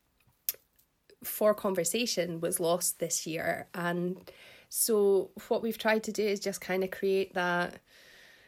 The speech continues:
that water cooler conversation, the things that we're talking about in our WhatsApp groups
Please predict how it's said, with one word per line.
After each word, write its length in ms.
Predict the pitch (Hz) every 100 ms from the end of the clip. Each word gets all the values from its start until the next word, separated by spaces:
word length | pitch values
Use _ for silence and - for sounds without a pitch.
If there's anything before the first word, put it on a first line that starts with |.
| _ -
that 180 | 185
water 340 | 190 190 226 233
cooler 300 | - 185 175
conversation, 720 | 175 170 175 170 180 175 175
the 60 | 175
things 260 | 185 185
that 140 | 180 180
we're 60 |
talking 400 | 175 175 180 180
about 260 | 170 165 -
in 80 | 170
our 120 | 165
WhatsApp 440 | 165 - 170 170
groups 720 | 156 156 - - - - -